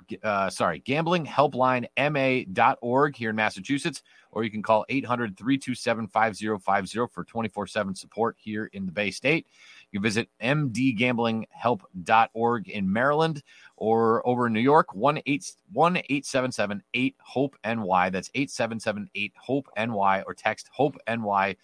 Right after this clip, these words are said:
to four six seven three six nine in New York, one eight hundred five two two forty seven hundred in Wyoming, or visit one eight hundred gambler dot net in West Virginia.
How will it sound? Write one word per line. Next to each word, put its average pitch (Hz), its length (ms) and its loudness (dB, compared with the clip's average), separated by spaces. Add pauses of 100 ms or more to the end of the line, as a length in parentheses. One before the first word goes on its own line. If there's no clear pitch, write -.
(260)
to 90 80 -12
four 135 320 -2
six - 320 -8
seven 107 480 -2 (180)
three 139 180 -4
six - 320 -8
nine 107 280 0
in 107 160 -8
New 104 80 -4
York, 101 340 0 (400)
one 117 240 0
eight 117 160 0
hundred 107 300 -2
five 120 240 2
two 117 120 -2
two 107 180 -6
forty 120 280 -2
seven 107 240 -2
hundred 107 380 -4
in 107 240 -6
Wyoming, 107 2000 0 (240)
or 113 140 0
visit 110 260 2
one 127 160 4
eight 127 100 2
hundred 117 280 0
gambler 107 440 0 (160)
dot 98 280 2
net 92 240 0 (160)
in 95 320 -2
West 87 320 -4
Virginia. 82 420 -6